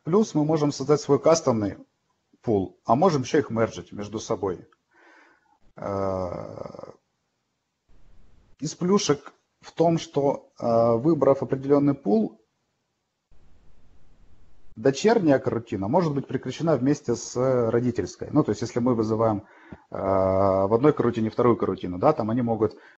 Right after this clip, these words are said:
выполняться как в одном пуле, так и в разном. Притом, если они выполняются в одном, то при, э, остановке, э, родителя, да, все, э, наследники, ну, или, э, карутины будут тоже остановлены.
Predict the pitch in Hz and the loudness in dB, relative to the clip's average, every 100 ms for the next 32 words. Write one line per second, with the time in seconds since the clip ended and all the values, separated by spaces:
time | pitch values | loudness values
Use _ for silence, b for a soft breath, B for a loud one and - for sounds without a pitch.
0 | _ 113 110 123 123 123 113 107 127 135 | _ -6 0 2 2 -2 -10 -2 0 4
1 | 196 202 151 123 127 127 127 123 110 85 | 4 2 0 0 0 -2 0 2 0 -2
2 | 92 - - - 151 131 143 - 135 - | -14 -20 -20 -4 -4 -2 -4 -4 -8 -4
3 | 135 131 - 123 131 160 185 - 123 113 | -2 -2 -4 -6 -2 -2 -2 0 0 0
4 | - 131 120 - 107 107 101 107 131 135 | -2 -2 -2 -2 -4 -2 -2 -2 -2 -2
5 | 123 110 98 - b b b b - 104 | -2 -2 -2 -6 b b b b 0 2
6 | 110 127 233 185 147 139 165 165 - 156 | 4 4 2 2 4 4 2 0 0 2
7 | 135 - _ _ _ _ _ _ _ _ | 2 -2 _ _ _ _ _ _ _ _
8 | _ - - - - - 98 101 107 120 | _ -20 -20 -20 -20 -12 -6 -4 -4 -4
9 | 160 147 123 - 117 95 87 87 _ _ | -4 -4 -2 0 0 -2 -6 -12 _ _
10 | _ _ b b b b b - 98 95 | _ _ b b b b b -4 0 2
11 | 92 85 55 - - - - - - - | 0 -2 -6 -8 -10 -12 -14 -16 -18 -20
12 | _ _ - 127 143 151 127 117 170 156 | _ _ -2 2 2 2 0 2 2 4
13 | - 123 120 120 110 90 87 | 2 2 2 0 0 -2 -6